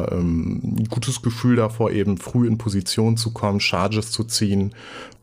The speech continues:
oder eben so Driving Lanes abzuschneiden und sowas. Das ist, das ist recht positiv abseits des Balles.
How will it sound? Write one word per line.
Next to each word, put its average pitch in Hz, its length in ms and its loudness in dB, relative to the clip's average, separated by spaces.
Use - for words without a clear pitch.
oder 104 240 2
eben 95 220 0
so 92 100 0
Driving 101 400 2
Lanes 101 260 2
abzuschneiden 98 760 0
und 95 120 0
sowas. 95 380 0
Das - 180 -4
ist, - 200 -4
das 95 120 -2
ist - 180 -4
recht 98 160 -4
positiv 104 600 -2
abseits 107 400 0
des 113 120 -4
Balles. 98 420 0